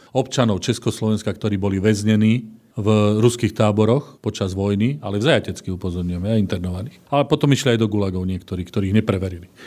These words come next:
A dokopy, podľa tých záznamov, ktoré tam je, tak celým tým systémom prešlo viac ako šesťdesiatosem tisíc občanov Československa. Slovenskej národnosti toľko samozrejme nebolo, bo tam boli maďarskej národnosti, nemeckej, českej, boli tam príslušníci S S,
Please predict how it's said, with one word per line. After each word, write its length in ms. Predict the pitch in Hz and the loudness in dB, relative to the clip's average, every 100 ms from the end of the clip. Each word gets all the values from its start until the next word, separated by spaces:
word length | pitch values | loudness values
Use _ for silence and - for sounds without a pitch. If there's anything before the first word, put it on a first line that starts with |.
| - | -12
A 320 | - 104 98 107 | -2 0 0 0
dokopy, 720 | 143 156 156 147 139 139 - | 0 2 0 2 4 2 0
podľa 320 | 127 120 117 | 0 2 2
tých 180 | 107 98 | 0 0
záznamov, 460 | 131 123 120 113 - | 0 2 4 2 2
ktoré 220 | 113 107 | 2 2
tam 240 | 107 101 | 2 0
je, 240 | 113 120 117 | 2 0 0
tak 240 | 107 - | -4 0
celým 240 | 123 113 | 0 2
tým 80 | 110 | 0
systémom 480 | 98 113 - 110 104 | -2 -4 -2 -2 0
prešlo 480 | 110 104 107 101 101 | 0 -2 -2 -4 0
viac 240 | 117 123 | 2 2
ako 160 | 117 107 | 0 -2
šesťdesiatosem 720 | - 107 107 107 101 - 95 | -2 -2 -2 -4 -6 -6 -8
tisíc 480 | 87 98 98 95 - - | -8 -8 -10 -12 -12 -6
občanov 480 | 117 - 110 104 | -4 0 0 2
Československa. 960 | - - 110 - 107 110 104 - 98 - _ - | 0 0 0 0 0 0 -2 -2 -4 -4 _ -8
Slovenskej 480 | - 165 160 - | -2 0 2 2
národnosti 880 | 139 147 143 135 131 - 127 123 123 | 2 2 2 0 0 0 2 2 0
toľko 260 | - 123 120 | 0 2 2
samozrejme 460 | 135 123 117 120 | 2 2 4 4
nebolo, 320 | 120 120 104 95 | 4 2 0 -2
bo 160 | 101 | -2
tam 180 | 107 101 | -2 -2
boli 140 | 95 | -2
maďarskej 500 | 87 107 113 104 - 104 | -2 2 4 2 0 -2
národnosti, 480 | 104 101 92 - 92 | -2 -2 -6 -8 -6
nemeckej, 640 | 101 101 - - 95 90 - - - - | -4 -4 -6 -8 -8 -8 -14 -20 -18 -2
českej, 720 | 123 110 - 101 101 98 - - | 0 0 0 0 0 -4 -8 -2
boli 200 | 139 135 | 0 2
tam 160 | 120 | 2
príslušníci 640 | 110 107 107 - 101 - - | 2 0 -2 -4 -6 -6 -2
S 180 | 131 113 | 0 2
S, 200 | 104 | 0